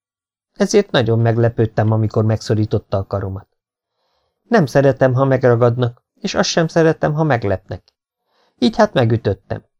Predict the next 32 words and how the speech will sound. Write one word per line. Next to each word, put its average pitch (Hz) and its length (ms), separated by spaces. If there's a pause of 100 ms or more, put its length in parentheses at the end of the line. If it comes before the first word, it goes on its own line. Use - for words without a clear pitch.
(280)
Úgy 220 220
ütöttem 156 480
meg, 160 200
mint 147 200
a 143 60
rendőrt, 120 540
amikor 131 360
az 131 120
megfogta 117 460
a 107 80
karomat 123 440
és 131 140
felállított. 92 680 (840)
De - 80
apa 208 280
nem 185 180
engedett 135 520
el 127 120
és 131 160
ordított. 101 760 (400)
És 202 200
én 190 120
megint 120 360
megütöttem. 110 680 (440)
És - 200
aztán 190 300
már 165 180
nem 113 180
tudtam, 104 340
hogy 95 160
mit 92 140
csinálok. - 640